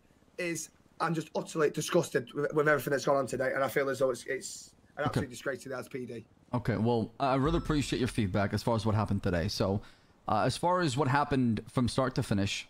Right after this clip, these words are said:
Speaker 2: like I told you, it was a massive stabbing, a little brawl, and a fist fight, right? When I talked to the lady, she described you from head to toe,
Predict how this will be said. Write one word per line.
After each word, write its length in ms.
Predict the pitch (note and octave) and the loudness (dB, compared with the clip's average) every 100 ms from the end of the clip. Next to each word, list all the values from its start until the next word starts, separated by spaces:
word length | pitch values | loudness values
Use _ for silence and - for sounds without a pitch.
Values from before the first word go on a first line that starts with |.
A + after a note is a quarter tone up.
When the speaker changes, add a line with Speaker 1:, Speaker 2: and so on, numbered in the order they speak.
| - | -4
Speaker 2:
like 140 | B2+ | -2
I 20 | |
told 300 | D3 C#3 B2 | 0 0 2
you, 80 | A#2 | 2
it 20 | |
was 100 | A#2 A2+ | 2 2
a 20 | |
massive 360 | B2 D#3 D#3 | 2 0 0
stabbing, 400 | C3 C#3 B2 B2+ | 0 2 2 2
a 80 | A2+ | 2
little 280 | A#2 A2+ B2 | 0 2 0
brawl, 320 | G#2 A#2+ A#2 | 2 2 4
and 80 | A2 | 2
a 20 | |
fist 220 | G2+ A#2 - | 2 -2 -2
fight, 220 | G2 E2 | -2 0
right? 240 | G#2 B2+ - - _ _ _ | 0 0 -4 -18 _ _ _
When 100 | C3 | -2
I 80 | B2+ | 0
talked 280 | - F3+ F#3 | 2 0 2
to 60 | |
the 60 | D#3 | 2
lady, 380 | D#3+ E3 A2+ G2+ | 2 2 2 0
she 200 | - B2+ | -2 -2
described 540 | B2 - E3+ E3+ A#2 | -2 0 2 2 2
you 80 | C3 | 0
from 160 | - A2+ | 2 2
head 200 | C3+ - | 2 -2
to 40 | |
toe, 340 | - B2 C#3+ | -2 0 0